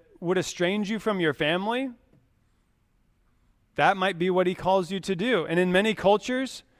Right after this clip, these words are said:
I was just reading about, uh, the, the, some of the first missionaries to India.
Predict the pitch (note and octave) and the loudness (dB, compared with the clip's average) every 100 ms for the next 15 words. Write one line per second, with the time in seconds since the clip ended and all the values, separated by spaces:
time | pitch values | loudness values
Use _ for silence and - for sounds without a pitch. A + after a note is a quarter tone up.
0 | _ _ _ _ - D3+ D3 - D#3+ E3 | _ _ _ _ -4 -2 -2 -2 -2 0
1 | E3 D#3 D#3 D3+ D#3+ - _ _ _ _ | 0 2 4 4 2 -8 _ _ _ _
2 | C#3 C#3+ C#3+ D3+ C#3+ C#3 D3+ D3 D#3+ - | -4 -2 2 4 4 4 0 -4 -4 -4
3 | E3 D3+ F#3 E3 E3+ D#3+ F3 E3 D#3+ - | -2 -2 -2 -2 -2 -2 0 0 0 0
4 | F#3 G3 B3+ G3 A#2+ | -2 0 0 0 -2